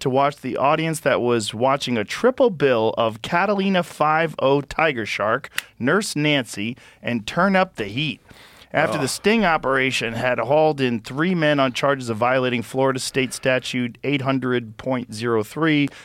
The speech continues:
Speaker 1: exposure of sexual organs. Detective
Speaker 2: Wow.
Speaker 1: William Walters allegedly saw a man masturbate, in quotes. That's how the rap sheet spells it. Spells it wrong.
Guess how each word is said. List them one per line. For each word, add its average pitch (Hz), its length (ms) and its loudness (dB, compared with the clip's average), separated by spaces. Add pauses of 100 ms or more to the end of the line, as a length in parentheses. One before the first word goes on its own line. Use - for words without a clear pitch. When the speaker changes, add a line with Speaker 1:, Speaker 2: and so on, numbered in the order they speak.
Speaker 1:
exposure 135 560 0
of 107 80 -6
sexual 135 460 -4
organs. 113 760 -2 (600)
Detective 156 540 0
Speaker 2:
Wow. 170 280 6
Speaker 1:
William 156 220 0
Walters 143 520 2
allegedly 151 440 2
saw 143 260 4
a 127 40 4
man 123 360 2
masturbate, 120 840 -2
in 131 140 0
quotes. - 440 -2 (280)
That's 123 180 -2
how 139 100 2
the 123 120 2
rap 131 180 0
sheet 120 240 -6
spells 135 380 0
it. - 200 -6
Spells 117 280 -2
it 101 60 -6
wrong. 92 360 -2